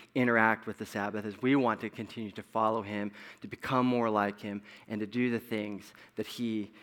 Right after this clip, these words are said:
did and, and he continues to do in us. Or as Wayne Mueller put it, he says that the Sabbath is not a burdensome requirement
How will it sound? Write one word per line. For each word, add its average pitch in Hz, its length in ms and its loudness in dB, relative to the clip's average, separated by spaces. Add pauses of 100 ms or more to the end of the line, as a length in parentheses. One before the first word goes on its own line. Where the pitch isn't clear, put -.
(400)
did 110 280 4
and, 107 160 -2
and 104 160 -8
he 104 120 -4
continues 110 560 -4
to 113 100 -6
do 101 340 -6 (340)
in 123 160 0
us. 85 200 -8 (2750)
Or 139 240 4
as 117 160 2
Wayne 117 380 2 (1000)
Mueller 127 340 4
put 104 200 -2
it, 104 160 0 (1400)
he 147 100 2
says 135 240 6
that 117 120 -6
the 123 100 4
Sabbath 135 500 6
is 123 200 2
not 135 320 6
a 131 40 4
burdensome 139 800 2
requirement 120 760 4